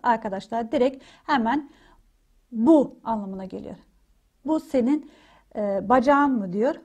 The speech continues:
O da diyor ki hayır bu benim kafam diye söylüyor. Bunun için tabii ki biz neyi bilmemiz lazım? Dein, mein anlamını, bunlar ne demek olduğunu. Burada da şahıs zamirlerindeki arkadaşlar in yani iyelek ki bilmemiz lazım.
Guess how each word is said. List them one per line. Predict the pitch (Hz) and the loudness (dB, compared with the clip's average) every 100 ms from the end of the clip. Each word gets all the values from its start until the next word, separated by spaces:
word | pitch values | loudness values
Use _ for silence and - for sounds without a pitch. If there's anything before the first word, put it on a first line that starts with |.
| _ | _
O | - | -4
da | 277 | -2
diyor | 269 262 | 2 0
ki | 220 262 269 - | 0 -8 -8 -2
hayır | 370 247 214 233 | 4 4 4 0
bu | 226 | -2
benim | 214 302 - | -2 -2 -2
kafam | 285 269 233 175 - _ _ 220 | -2 0 -2 -2 -12 _ _ -2
diye | 247 302 | 0 0
söylüyor. | - 269 220 170 - - - - | -2 -2 -2 -4 -12 -20 -18 -4
Bunun | 330 | 0
için | 349 330 294 | 0 0 -2
tabii | 302 294 | -2 -2
ki | |
biz | 277 - | -4 -2
neyi | 320 294 208 | -2 0 -2
bilmemiz | 202 190 - | -4 -6 -8
lazım? | 190 196 254 311 - _ | -6 -4 -4 -6 -10 _
Dein, | 269 240 233 277 269 | 6 6 6 0 -6
mein | 214 220 247 233 190 226 | -4 0 2 0 -4 -12
anlamını, | 202 180 202 185 285 233 | -14 -10 -10 -6 -4 -4
bunlar | 214 214 208 | -4 -4 -4
ne | |
demek | 214 196 190 | -6 -6 -10
olduğunu. | 180 185 202 269 - - - | -12 -10 -10 -12 -16 -12 -6
Burada | 294 214 | -4 -2
da | 208 277 269 _ | -2 -4 -6 _
şahıs | - 277 285 320 | -6 2 2 2
zamirlerindeki | 233 214 208 196 196 190 196 202 208 | -2 -4 -4 -6 -6 -6 -10 -8 -8
arkadaşlar | 202 196 208 294 302 - - _ _ _ - | -8 -10 -6 -6 -8 -12 -20 _ _ _ 0
in | 320 196 - - | 2 2 -4 -10
yani | 226 220 233 | -4 -4 -4
iyelek | 254 269 262 285 - - _ _ _ | 2 6 8 6 2 -18 _ _ _
ki | - 294 | -4 -2
bilmemiz | 220 202 190 185 - | 0 -2 -6 -10 -8
lazım. | 190 196 254 | -6 -6 -6